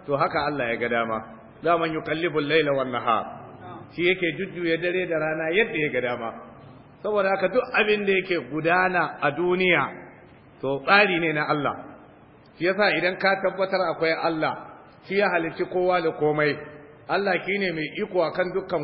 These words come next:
komai. A karkashin ikon Allah akwai sarrafawan Allah, akwai hukuncin Allah. Saboda haka da rayuwa da mutuwa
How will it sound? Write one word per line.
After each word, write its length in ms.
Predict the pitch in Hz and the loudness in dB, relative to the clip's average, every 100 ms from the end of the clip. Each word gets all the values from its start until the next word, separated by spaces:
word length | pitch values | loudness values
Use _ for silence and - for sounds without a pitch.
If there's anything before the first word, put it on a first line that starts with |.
| 139 | 2
komai. 320 | 160 160 156 - - - - - | 2 4 2 0 -8 -16 -18 -6
A 80 | 147 | -4
karkashin 520 | 165 160 165 190 202 | -2 -2 -2 -4 -4
ikon 320 | - 214 202 180 | -2 0 0 0
Allah 400 | 170 196 175 147 | 0 2 0 0
akwai 200 | 175 175 | -2 -2
sarrafawan 640 | 190 190 180 165 170 156 165 | 0 -2 -2 0 0 0 -2
Allah, 240 | 170 165 135 | -2 0 -2
akwai 200 | 160 160 | 0 0
hukuncin 420 | 151 139 151 139 | 0 -6 -4 -2
Allah. 560 | 127 131 107 - - - - - - - - | 0 -2 -2 -4 -14 -18 -20 -20 -20 -20 -6
Saboda 300 | - 202 190 | 0 2 6
haka 200 | 196 185 | 4 4
da 140 | 170 170 | 2 2
rayuwa 720 | 175 170 175 202 208 208 208 | 2 2 0 0 2 4 2
da 160 | 196 | 0
mutuwa 520 | 170 170 175 185 170 | 0 -2 -2 2 4